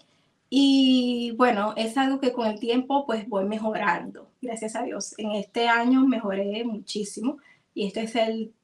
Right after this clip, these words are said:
tercer año que estoy implementando, eh, el tema de la organización,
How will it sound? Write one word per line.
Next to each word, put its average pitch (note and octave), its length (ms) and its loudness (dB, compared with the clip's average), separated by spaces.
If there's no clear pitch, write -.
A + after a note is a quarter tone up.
tercer G#3+ 400 -2
año A#3 340 2
que A#3+ 60 -4
estoy A3+ 260 -6
implementando, G#3 1120 0
eh, G3 520 -2
el G3 100 -6
tema G3+ 200 -2
de G#3 100 -4
la G3+ 60 -4
organización, G3+ 760 -8